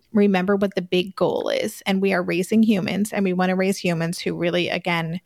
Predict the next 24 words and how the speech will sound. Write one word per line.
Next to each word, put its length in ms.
know 280
who 200
they 160
are, 400
understand 760
their 280
incredible 560
strengths 720
and 180
their 220
relative 600
weaknesses, 720
and 220
can 220
go 180
forth 480
and 320
design 500
a 100
life 280
that 140
they 120
love. 460
So 420